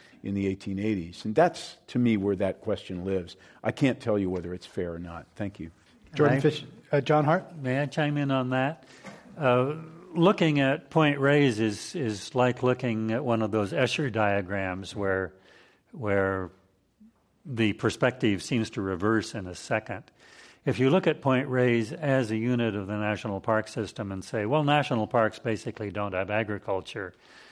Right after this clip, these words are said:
Speaker 3: This is an anomaly in our system. Let's get rid of the agriculture," you get one picture. If you shift the focus slightly and look at the Point Reyes, uh, pastoral zone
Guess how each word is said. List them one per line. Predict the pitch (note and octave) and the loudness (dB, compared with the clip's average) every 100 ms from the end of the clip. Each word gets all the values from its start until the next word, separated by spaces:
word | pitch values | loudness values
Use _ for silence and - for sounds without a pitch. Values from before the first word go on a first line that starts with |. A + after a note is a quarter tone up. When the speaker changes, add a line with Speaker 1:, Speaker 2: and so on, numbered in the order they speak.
| - _ | -20 _
Speaker 3:
This | C3 - | -2 0
is | A2 | 0
an | G#2 F#2+ | -2 -2
anomaly | G2 A2 A#2 A2 G2+ G2+ | 0 4 4 4 0 -2
in | F#2+ | -4
our | F#2 | -6
system. | - C#3 G2+ - F#2+ | -4 -4 -4 -8 -6
Let's | G2+ G2+ | -6 -6
get | - A2+ | -6 -6
rid | A#2 F#2 | -4 -6
of | E2+ | -8
the | F#2 | -4
agriculture," | G2+ G#2+ F#2+ - F#2 F2 - F2+ - _ - _ _ | -2 -2 -6 -6 -6 -6 -10 -10 -12 _ -20 _ _
you | - G#2+ | -2 0
get | G#2+ G#2 | 2 0
one | A2 B2 B2 | 0 0 0
picture. | - G2 - G2+ E2+ _ - - - | -6 -8 -8 -10 -10 _ -20 -8 -4
If | - | 0
you | B2+ | 2
shift | - F#3+ - | 4 2 0
the | C3+ | -6
focus | - C3+ B2 A2 | 0 0 0 -4
slightly | - - C3 C#3 B2 G#2 | -6 2 2 2 0 -2
and | G#2 G2+ | -2 0
look | A#2+ A#2+ | 0 2
at | A2+ G#2 | -2 -2
the | - | -8
Point | - B2+ A2+ | -4 -2 -2
Reyes, | A#2+ C3 C#3+ C3+ A2+ - - _ - - - _ C3 | 0 4 4 2 -2 -8 -16 _ -20 -20 -20 _ -2
uh, | G2+ | -2
pastoral | - B2 A#2 - A#2+ G#2 G2 | 0 0 0 0 -2 0 -2
zone | F#2 G#2 G#2 G#2 G2+ | -2 -2 -2 -4 -8